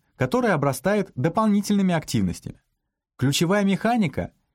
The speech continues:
это то, во что уже можно поиграть и получить удовольствие. Вспомните мой пример с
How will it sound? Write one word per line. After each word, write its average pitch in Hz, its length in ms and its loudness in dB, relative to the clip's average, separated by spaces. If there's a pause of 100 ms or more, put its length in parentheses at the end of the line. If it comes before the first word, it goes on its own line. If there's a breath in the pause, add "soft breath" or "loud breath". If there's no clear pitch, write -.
(180)
это 156 220 0
то, 240 400 0
во 127 160 0
что 233 200 -2
уже 185 260 2
можно 156 340 2
поиграть 147 640 0
и 247 100 2
получить 143 560 0
удовольствие. 110 720 -2 (880)
Вспомните 247 500 0
мой 165 220 2
пример 143 480 0
с - 160 -8